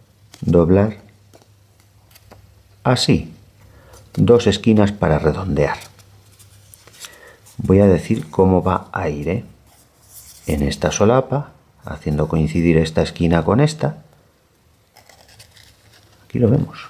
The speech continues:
Y pegando, aquí vamos a tener la cabeza. ¡Oh! ¡Hala!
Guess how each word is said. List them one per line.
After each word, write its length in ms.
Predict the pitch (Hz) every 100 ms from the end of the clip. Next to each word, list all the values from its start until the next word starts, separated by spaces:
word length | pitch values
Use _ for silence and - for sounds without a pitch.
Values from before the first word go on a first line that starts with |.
| - _ _ _ _ _ _ _ _ _ _ _ - - - _ _
Y 160 | 113 120
pegando, 720 | - 78 101 120 101 90 - - _ - _ _ _ - _ _ _
aquí 380 | 87 76 - 101
vamos 380 | 98 107 98 -
a 60 |
tener 420 | 104 92 92 107 - - - _ - - _ _ _
la 320 | 85 80 78
cabeza. 460 | - - - - - - - _
¡Oh! 600 | - - - - - - - _ -
¡Hala! 640 | 120 113 85 76 -